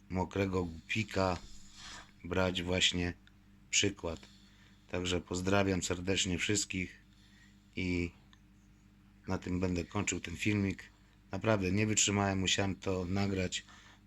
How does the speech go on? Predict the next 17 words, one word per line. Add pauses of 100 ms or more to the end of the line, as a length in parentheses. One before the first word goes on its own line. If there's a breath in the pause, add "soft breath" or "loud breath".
bo
mi (140)
przypomniał (120)
moje (1700 loud breath)
młode
lata. (340 loud breath)
Powiem
wam
szczerze,
że (100)
z, (400)
naprawdę
za, (1160 loud breath)
y,
za
którymi (200)
naprawdę,